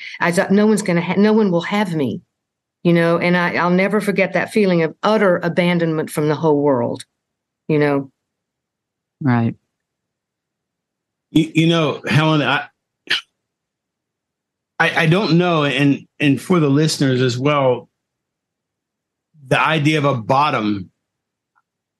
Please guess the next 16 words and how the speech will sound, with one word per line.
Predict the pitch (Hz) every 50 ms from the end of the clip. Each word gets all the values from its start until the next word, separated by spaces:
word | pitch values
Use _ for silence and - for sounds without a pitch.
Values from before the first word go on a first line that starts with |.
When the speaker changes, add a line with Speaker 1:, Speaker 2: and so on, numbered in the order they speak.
| _ _ _
Speaker 3:
I | 147 151
really | 156 151 202 262 277 247
wonder | 180 135 131 147 165 170 143 139 135 131 - _
if | 139 156 165 151 -
there | 147 135 127
is | 127 143 143 127
a | 120 95
bottom. | 80 92 90 87 80 76 73 80 - _ _ _ _ _ _ _ _ _ _ _ _ _ _ _ _ _ _ _ _ _ _ _ _ _ _ _ _ _ _ _ _ _ -
And, | 139 139 143
and | 131 143 151 151 143
I | 143 147
mean | 156 165 190 240 240 214
that | 180 156 143 139 139 - _ _ _ _ _ _ _ _ _ _ _ _ _ _ _ _ _ _ _ _ _ _ -
not | 156 170 156 - -
figuratively, | - - 185 175 165 - - 220 233 226 180 - 147 139 117 120 120 123 123 123
but | 117 113 123 123 120 -